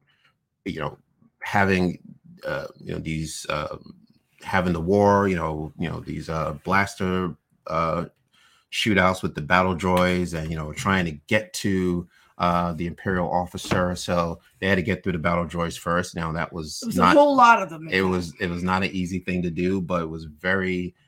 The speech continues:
Speaker 1: Crosshair is, you know, he's a marksman. <laughs> You know, he is creative.
Speaker 2: Yeah, can
Speaker 1: Uh,
Speaker 2: you believe
Speaker 1: yes.
Speaker 2: how, how awesome
Speaker 1: Yes.
Speaker 2: those trick shots were?
Speaker 1: Those,
Speaker 2: Like, remember
Speaker 1: yes.
Speaker 2: when he, when he aimed directly into the barrel?
Speaker 1: Yes.
Speaker 2: And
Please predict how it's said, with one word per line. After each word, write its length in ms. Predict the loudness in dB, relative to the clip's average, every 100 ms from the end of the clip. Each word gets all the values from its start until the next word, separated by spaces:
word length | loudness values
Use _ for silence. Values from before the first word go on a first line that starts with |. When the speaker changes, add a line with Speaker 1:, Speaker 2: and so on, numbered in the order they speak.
| _ _
Speaker 1:
Crosshair 640 | -2 0 -2 -4 -2 -4
is, 420 | -6 -8 -8 -8 -10
you 60 |
know, 100 | -12
he's 220 | -8 -8
a 60 | -8
marksman. 600 | -8 -4 -4 -2 -2 -2
<laughs> 60 | _ _ -12
You 80 | -12 -4
know, 160 | -4 -4
he 460 | -4 -2 -2 -4 _
is 280 | -20 -20 -20
creative. 600 | -10 -4 0 2 2 0
Speaker 2:
Yeah, 460 | -6 -2 0 0 -6
can 300 | -4 -2 -2
Speaker 1:
Uh, 60 |
Speaker 2:
you 140 | -4 -8
believe 480 | -8 -8 -8 -6 -2
Speaker 1:
yes. 260 | -2 -4 -12 -12
Speaker 2:
how, 260 | -8 -8 -8 -10
how 400 | -8 -6 -6 -2
awesome 720 | 6 10 10 8 0 0 0 -6
Speaker 1:
Yes. 320 | -6 -4 -4
Speaker 2:
those 220 | -4 -6
trick 240 | -10 -10 -6
shots 300 | -6 -8 -12
were? 80 | _ _ -6
Speaker 1:
Those, 240 | 2 2 2
Speaker 2:
Like, 120 | 0
remember 260 | 0 0
Speaker 1:
yes. 240 | -2 -2 -4
Speaker 2:
when 160 | -6
he, 140 | -6 -8 -8
when 100 | -10
he 140 | -10
aimed 320 | -8 -6 -6
directly 400 | -8 -12 -12 -10
into 220 | -10 -10 -16
the 80 |
barrel? 360 | -14 -14 -14 -18 _ _
Speaker 1:
Yes. 540 | -4 -4 -8 -8 -12 -10
Speaker 2:
And 280 | -6 -6